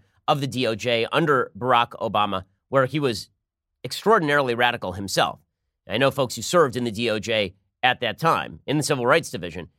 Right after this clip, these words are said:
and it was fairly obvious that Tom Perez was orienting that division in one particular way toward targeting one particular sort of discrimination while ignoring other forms of discrimination. In any case,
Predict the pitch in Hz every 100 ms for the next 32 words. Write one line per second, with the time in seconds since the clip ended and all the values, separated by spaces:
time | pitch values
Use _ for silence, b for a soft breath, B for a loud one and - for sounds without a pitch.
0 | _ 117 127 113 156 143 123 117 117 113
1 | 95 101 101 113 117 107 113 98 98 78
2 | - 156 147 127 113 113 110 101 104 120
3 | 101 98 95 104 110 131 123 123 131 -
4 | 117 101 101 113 80 82 _ _ _ _
5 | _ 147 123 104 _ _ - 147 143 123
6 | 104 104 - 120 131 135 123 135 131 113
7 | 98 117 90 104 139 131 135 123 101 107
8 | 110 104 104 98 107 101 98 95 - 110
9 | 113 107 117 170 110 80